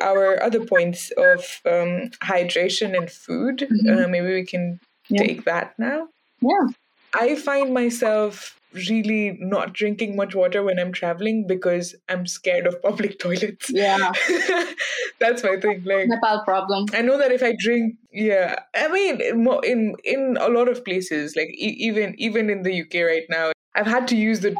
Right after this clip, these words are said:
Speaker 1: the train, uh, loo, wa-, like, the train station loo ones, and I'm
Speaker 2: Yeah.
Speaker 1: just like, I don't know, it's just germs. And, ugh, and
Speaker 2: Yeah.
Speaker 1: nowadays it's also covid. But I know that hydration is important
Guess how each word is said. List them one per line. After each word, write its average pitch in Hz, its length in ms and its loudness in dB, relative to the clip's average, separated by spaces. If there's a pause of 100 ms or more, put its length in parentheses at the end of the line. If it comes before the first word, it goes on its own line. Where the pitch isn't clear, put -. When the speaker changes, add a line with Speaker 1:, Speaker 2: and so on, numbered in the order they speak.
Speaker 1:
the 180 160 2
train, 196 720 0
uh, 190 280 2
loo, 226 380 2
wa-, 214 400 2
like, 185 200 0
the 190 200 0
train 220 240 0
station 240 380 -2
loo 254 220 2
ones, 254 280 0
and 226 80 4
I'm 220 160 2
Speaker 2:
Yeah. - 60 -2
Speaker 1:
just - 200 -6
like, - 200 -4 (100)
I 202 60 0
don't 180 140 -2
know, 170 60 -2
it's 226 180 -2
just 262 200 -2 (440)
germs. 165 500 0
And, 175 240 0 (140)
ugh, - 60 -6 (400)
and 190 200 0 (200)
Speaker 2:
Yeah. 185 60 -4
Speaker 1:
nowadays 208 580 0
it's 156 140 -4
also 165 280 0
covid. - 520 -2
But 208 500 0
I 214 100 0
know 269 160 2
that 285 120 2
hydration 240 600 -2
is 180 140 -6
important 180 800 -6